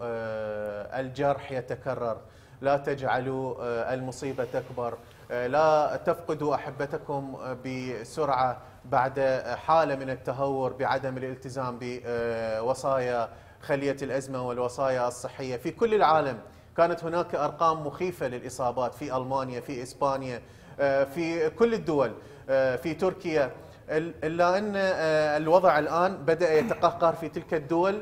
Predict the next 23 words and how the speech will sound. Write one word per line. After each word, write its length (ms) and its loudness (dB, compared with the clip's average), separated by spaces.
وبدأت 800 2
تفتح 460 -2
ال-، 340 -2
الحياة 360 0
الطبيعية 480 -2
تعود 320 0
إلى 200 0
مجاريها، 460 -2
حتى 260 -4
السياحة 540 2
عادت 420 2
في 140 2
هذه 240 6
البلدان 400 0
وقلت 500 2
النسب 360 -4
بسبب 420 4
وعي 480 6
المواطن. 600 0
لذلك 500 4
إلا 220 6
في 80 0
العراق 480 4